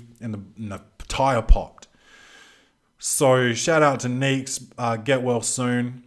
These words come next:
Quick recovery, all those things that they say. Neeks is a physiotherapist, so she, she knows how to take care of herself, and she's got big Janos over there,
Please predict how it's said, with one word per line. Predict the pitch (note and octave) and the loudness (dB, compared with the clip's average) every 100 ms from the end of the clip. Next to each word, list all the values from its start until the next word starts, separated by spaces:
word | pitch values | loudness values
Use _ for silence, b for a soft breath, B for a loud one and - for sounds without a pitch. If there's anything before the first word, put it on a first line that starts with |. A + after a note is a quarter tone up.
| _ _ | _ _
Quick | - C3 A2 | -6 -6 -8
recovery, | - B2 A#2 B2 | -6 -6 -4 -4
all | A#2 A#2 | -2 -2
those | A2+ A2 - | -2 -4 -4
things | A#2 A2 | -6 -6
that | A2 | -8
they | A2 G#2+ | -10 -8
say. | - A2 G#2+ A2 - _ _ _ _ _ _ _ - - | -6 -6 -6 -8 -16 _ _ _ _ _ _ _ -20 -8
Neeks | A2+ A#2 A2+ B2 | -2 -2 -4 -8
is | G2+ | -8
a | |
physiotherapist, | - A#2 G#2+ G#2 F#2+ - A#2 A2+ G#2+ - - - | -6 -4 -4 -4 -6 -2 0 2 0 -6 -12 -8
so | - F#2+ | -6 -6
she, | - A#2 G#2+ | -8 -8 -8
she | - A#2 | -8 -6
knows | A2 G#2+ | -4 -4
how | G#2 | -6
to | F#2+ | -8
take | G#2+ G2+ | -10 -12
care | - G#2 | -8 -8
of | G2+ | -8
herself, | F#2+ F#2 - G2 G2 | -8 -8 -6 -8 -10
and | G2 | -14
she's | A2 G2+ | -14 -8
got | G2 F2+ | -8 -8
big | F#2+ | -12
Janos | F#2 G#2 G#2+ G2 F#2 | -8 -6 -4 -6 -8
over | F#2+ B2+ E3+ | -8 -8 -10
there, | - F#3+ | -12 -12